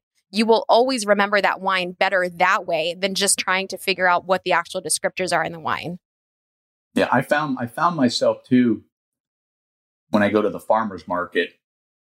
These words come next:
Speaker 2: a little bit different mentality when I go there, 'cause I would find myself going to certain things just to smell them.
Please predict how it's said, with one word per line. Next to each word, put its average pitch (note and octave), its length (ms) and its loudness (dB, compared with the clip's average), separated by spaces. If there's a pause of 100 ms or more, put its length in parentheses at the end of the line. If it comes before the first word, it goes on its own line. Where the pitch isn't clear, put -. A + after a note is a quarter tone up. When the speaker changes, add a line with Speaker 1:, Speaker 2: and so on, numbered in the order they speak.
(560)
Speaker 2:
a F#2 60 2
little G#2+ 160 4
bit G#2 160 -4
different G#2+ 300 -4
mentality G2 500 -2
when F2 140 -12
I F2 80 -12
go G2 240 0
there, F2+ 260 -4
'cause F2+ 480 -4
I F#2+ 120 2
would F#2+ 200 -2
find G#2+ 220 0
myself G2 340 -2
going A2 300 2
to F#2+ 80 -2
certain G#2 380 -4
things F#2+ 260 -4
just F#2+ 220 -2
to - 60 0
smell F2 320 0
them. D#2+ 320 -12